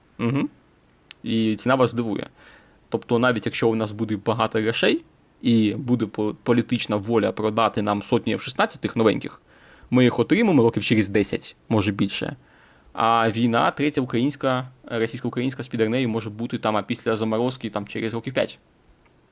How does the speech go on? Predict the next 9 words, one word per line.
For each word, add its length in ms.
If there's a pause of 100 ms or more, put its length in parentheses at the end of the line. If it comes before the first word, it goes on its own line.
(1040)
Звісно, 340
я 100
хочу 300
собі, 280
щоб 200
у 40
нас 180
там 140
було 380